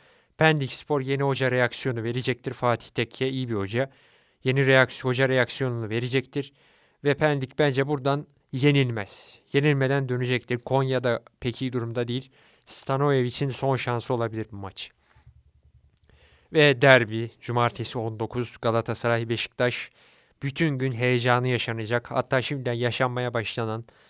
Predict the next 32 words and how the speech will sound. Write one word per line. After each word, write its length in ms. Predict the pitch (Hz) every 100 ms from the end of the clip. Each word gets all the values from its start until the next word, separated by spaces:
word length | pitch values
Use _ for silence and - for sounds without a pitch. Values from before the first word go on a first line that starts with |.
| _ _ _ _ -
derbi 500 | 131 135 113 120 123 _ _ _ -
çok 300 | 175 - 139
büyük 200 | 127 117
bir 40 |
heyecan 320 | 113 107 110
olacak. 300 | 110 107 123
Hakikaten 440 | 127 120 120 127 127
o 140 | 123
gün, 260 | 127 123 - - 123
cumartesi 600 | 127 131 113 117 - 127
günün 360 | 117 127 131
maçı 480 | 123 131 117 147 135 _ _ 139
Galatasaray, 640 | 135 123 110 - 123 117
Beşiktaş. 460 | 110 - - 98 127
Yani 320 | 113 117 117 _ _ -
tamam 300 | 123 117 117
diğer 200 | 127 117
maçlar 440 | 117 - 127 107
da 40 |
önemli 320 | 110 117 123 135
ama 240 | 123 127 _ _ _ -
bu 100 | 147
maç 340 | 127 123 - - 123
ligin 400 | 127 139 131 127
bütün 220 | - 139
gidişatını 560 | 120 113 123 117 123
belirleyecek. 680 | 120 120 123 117 123 - - _ _ _ _ _ _ _ _ _ _ _ - -
Ya 140 | 139
iki 200 | 147 -
takım 280 | 139 131 135
kalacak 520 | 139 127 123 127 -
ligde, 320 | 123 - 131